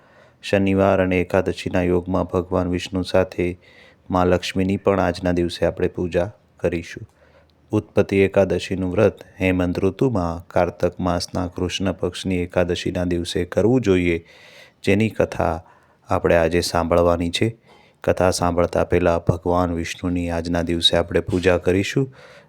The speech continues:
વહેલી સવારે ઉઠી વ્રતનો સંકલ્પ કરીશું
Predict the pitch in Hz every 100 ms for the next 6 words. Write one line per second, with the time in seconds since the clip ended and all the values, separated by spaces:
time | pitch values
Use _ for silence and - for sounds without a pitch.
0 | - 92 92 90 - 87 90 90 98 -
1 | 123 92 82 - 90 85 - 90 87 123
2 | 127 - 92 90 - 90 87